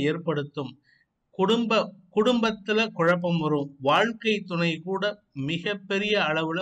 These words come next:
பிரிவை சந்திக்கக்கூடிய வாய்ப்புகள்லாம் இருக்கு. "நாங்க என்னமோ, என்னமோ ரொம்ப அஞ்சு வருஷமா சந்தோஷமா இருக்கிற மாதிரி நீங்க என்னமோ புதுசா சொல்றீங்களே சார், எங்களுக்கு கஷ்டம் பழகி போயிடுது" அப்படின்னு சொல்லுவேளு. ஆனால் இதுவரை அனுபவித்த கஷ்டங்களை காட்டிலும்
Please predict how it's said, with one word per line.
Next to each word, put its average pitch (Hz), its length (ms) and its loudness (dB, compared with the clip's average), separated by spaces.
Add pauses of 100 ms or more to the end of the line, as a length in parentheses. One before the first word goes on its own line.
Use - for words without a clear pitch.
(120)
பிரிவை 180 400 -2 (120)
சந்திக்கக்கூடிய 165 800 -4
வாய்ப்புகள்லாம் 143 640 -2
இருக்கு. 135 300 -4 (680)
"நாங்க 139 260 0
என்னமோ, 165 380 2
என்னமோ 175 340 2
ரொம்ப 175 280 2 (100)
அஞ்சு 170 300 2
வருஷமா 190 380 0 (140)
சந்தோஷமா 208 600 2
இருக்கிற 180 340 -2
மாதிரி 190 220 -2
நீங்க 170 180 -6
என்னமோ 165 240 -6
புதுசா 175 420 -4
சொல்றீங்களே 151 440 -4
சார், 147 220 -4 (340)
எங்களுக்கு 135 440 -2
கஷ்டம் 151 460 -4
பழகி 175 360 0
போயிடுது" 156 400 -4
அப்படின்னு 139 340 -6
சொல்லுவேளு. 131 400 -2 (180)
ஆனால் 135 380 -2 (580)
இதுவரை 214 640 4
அனுபவித்த 180 600 0
கஷ்டங்களை 160 580 -2
காட்டிலும் 143 500 -6